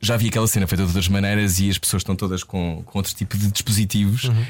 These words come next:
Speaker 1: e achei muito engraçado. E também achei que todo, tudo o que as escolhas servem a peça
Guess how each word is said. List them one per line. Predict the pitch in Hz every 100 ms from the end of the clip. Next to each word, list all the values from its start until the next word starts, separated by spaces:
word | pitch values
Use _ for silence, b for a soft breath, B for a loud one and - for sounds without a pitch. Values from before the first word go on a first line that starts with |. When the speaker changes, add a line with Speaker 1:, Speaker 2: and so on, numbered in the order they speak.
| B
Speaker 1:
e |
achei | 107 131
muito | 131 123
engraçado. | 107 95 - 76 123 -
E | 110
também | 104 135 101 101
achei | 101 - 78 78 95 B B B B B B B
que | - 123
todo, | 165 175 147 135
tudo | - 170 170
o | 143
que | - 131 113 101 -
as | 113
escolhas | - - 147 123 110 143 - - _ _ _ _ _ _ _ _ - - _
servem | - - 135 120 107 101
a | 98
peça | - 90 - - -